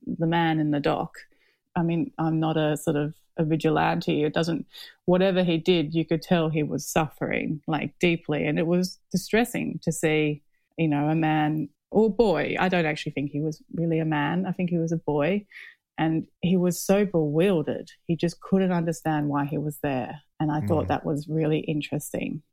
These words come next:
Speaker 2: You got access to Justin, didn't you, whilst writing the book and during the trial? How did you get in
Speaker 1: That's
Speaker 2: contact
Speaker 1: right.
Speaker 2: and broach what you were planning?
Speaker 1: Oh, well, you do that thing, right? <laughs> You sort of approach and you talk. And I guess if they're savvy, they don't talk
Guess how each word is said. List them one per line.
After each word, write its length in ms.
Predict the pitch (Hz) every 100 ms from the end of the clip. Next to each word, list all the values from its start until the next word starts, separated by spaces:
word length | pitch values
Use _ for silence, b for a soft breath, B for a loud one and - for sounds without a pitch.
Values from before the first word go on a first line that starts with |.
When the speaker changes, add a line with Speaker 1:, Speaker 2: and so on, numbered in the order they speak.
| _ b
Speaker 2:
You 120 | 135 139
got 120 | -
access 360 | 101 - 113 -
to 80 |
Justin, 380 | 98 98 - 98
didn't 160 | 95 82
you, 100 | 87
whilst 240 | 87 85
writing 320 | 98 90 -
the 40 | 92
book 200 | 95 -
and 400 | 95 101 92 82 - -
during 220 | 92 87
the 80 | 87
trial? 420 | - 92 76 76 -
How 240 | 107 110 151
did 140 | 143
you 80 | 147
get 120 | 135
in 100 | 117
Speaker 1:
That's 260 | - 120 110
Speaker 2:
contact 300 | - 160 143
Speaker 1:
right. 100 | 82 -
Speaker 2:
and 240 | 98 101
broach 560 | 107 104 - - - - 98 78 -
what 200 | 104 87
you 100 | 95
were 60 | 92
planning? 440 | - 95 92 98 - _ _ -
Speaker 1:
Oh, 240 | 170 156
well, 300 | 160 202 226
you 140 | 226 233
do 140 | 254
that 280 | 226 208 180
thing, 320 | 247 247 147
right? 320 | 143 151 190 -
<laughs> 80 | 196
You 60 |
sort 220 | 208 247
of 100 | 190
approach 680 | 175 - 175 196 214 190 -
and 160 | 175 160
you 80 | 156
talk. 460 | - 196 190 190 190
And 260 | 160 175 B B B B B _ _
I 140 | 185 185
guess 200 | 202 196
if 240 | 190 -
they're 220 | 175 160
savvy, 600 | 160 - 190 190 196 196
they 320 | 175 156 156 156
don't 280 | 165 170 -
talk 300 | 180 160